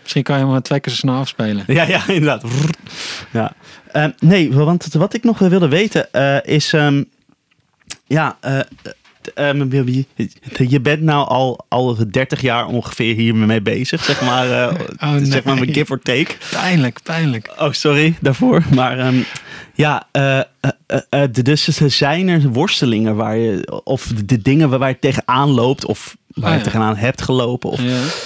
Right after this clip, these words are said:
Speaker 1: Zeker.
Speaker 2: Ja, dat is de vraag. En wat zijn die? <laughs> Wil je dat delen? Of, eh, zeg je, "Nou, dat ga ik niet vertellen"?
Speaker 1: Dolgraag, dolgraag.
Speaker 2: <laughs> Ja.
Speaker 1: Eh,
Speaker 2: Heerlijk.
Speaker 1: oké,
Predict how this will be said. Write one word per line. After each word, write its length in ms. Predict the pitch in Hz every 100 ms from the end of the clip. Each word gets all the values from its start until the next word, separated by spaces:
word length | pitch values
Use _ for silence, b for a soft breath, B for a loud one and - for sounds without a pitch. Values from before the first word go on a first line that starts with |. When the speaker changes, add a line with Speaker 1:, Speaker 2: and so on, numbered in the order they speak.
| B B B B B B _ _
Speaker 1:
Zeker. 380 | - - 139 117
Speaker 2:
Ja, 220 | 131 160
dat 40 | 113
is 120 | 120
de 60 | -
vraag. 420 | 120 131 - - - -
En 280 | 131 117 110
wat 180 | 120 -
zijn 260 | 120 175
die? 240 | 139 101 98 120 - 127
<laughs> 360 | - - -
Wil 100 | 123
je 100 | 147
dat 180 | 143 117
delen? 380 | 131 147 196 131
Of, 220 | 76 -
eh, 80 | 113
zeg 180 | 110 110
je, 40 | 123
"Nou, 120 | 104
dat 80 | 104
ga 80 | 107
ik 60 |
niet 140 | - 214
vertellen"? 220 | 202 -
Speaker 1:
Dolgraag, 280 | 180 143 -
dolgraag. 460 | 180 127 - 123
Speaker 2:
<laughs> 120 | 139
Ja. 180 | - 156 -
Speaker 1:
Eh, 720 | 123 175 170 175 170 170 156 - -
Speaker 2:
Heerlijk. 160 | -
Speaker 1:
oké, 160 | 156